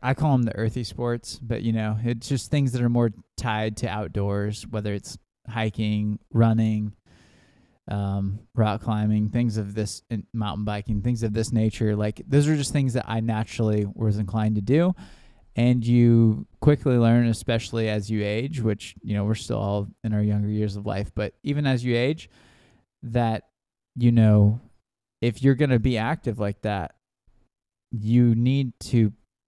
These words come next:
what you put in is what you get out <laughs> in, in essence, you know.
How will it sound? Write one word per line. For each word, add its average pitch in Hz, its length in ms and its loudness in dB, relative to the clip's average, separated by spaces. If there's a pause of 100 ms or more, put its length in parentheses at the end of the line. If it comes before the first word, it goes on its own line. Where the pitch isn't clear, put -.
(640)
what 135 220 2
you 143 80 4
put 143 240 2
in 131 280 0
is 107 220 0
what 117 180 2
you 107 80 -4
get 107 180 -2
out 90 240 -8 (460)
<laughs> - 480 -16
in, 123 220 0 (100)
in 120 120 0
essence, - 440 -8
you - 120 -10
know. 107 160 -8